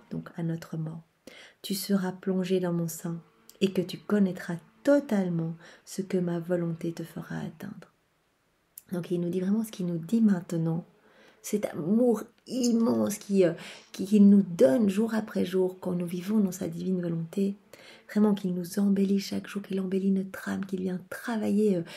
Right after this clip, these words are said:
toute notre existence, eh bien nous n'en aurons conscience qu'au moment de notre mort, quand nous, euh, quand nous quitterons la prison de notre corps et que nous serons plongés vraiment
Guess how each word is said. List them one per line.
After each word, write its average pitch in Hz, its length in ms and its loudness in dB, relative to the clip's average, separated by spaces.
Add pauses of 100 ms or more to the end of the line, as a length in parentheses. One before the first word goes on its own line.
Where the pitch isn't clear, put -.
(200)
toute 262 160 -2
notre 208 300 2
existence, 185 560 -2 (440)
eh 196 120 2
bien 196 180 6
nous 190 120 4
n'en 180 200 -2
aurons 180 280 -4
conscience 180 760 -4 (320)
qu'au 240 180 2
moment 202 320 6
de 180 80 0
notre 180 280 -6
mort, 170 360 -4 (320)
quand 196 160 2
nous, 190 300 6
euh, 175 180 2 (300)
quand 202 100 0
nous 185 140 4
quitterons 196 400 0
la 180 100 0
prison 180 320 -2
de 185 60 0
notre 170 280 -4
corps 170 440 -4 (240)
et 180 160 -2
que 175 240 0
nous 170 120 -2
serons 165 280 -8
plongés 180 560 0
vraiment 170 480 -6